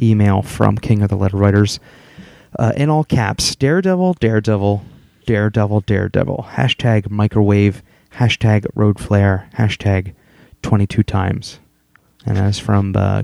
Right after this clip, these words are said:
King of the Letter Writers at Foggy Dragon, which, <laughs> which probably has, uh, some sort of inside stuff that, you know, that big J off, uh, Dale doesn't know anything about yet because he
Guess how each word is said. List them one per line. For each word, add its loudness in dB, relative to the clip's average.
King 0
of 0
the -2
Letter 0
Writers 0
at -2
Foggy -2
Dragon, 0
which, 0
<laughs> -4
which -4
probably 0
has, 0
uh, 0
some -2
sort -2
of -4
inside 0
stuff -2
that, 0
you 0
know, 2
that 0
big 0
J 2
off, 0
uh, 2
Dale 0
doesn't -2
know 2
anything -2
about -4
yet -8
because -4
he -6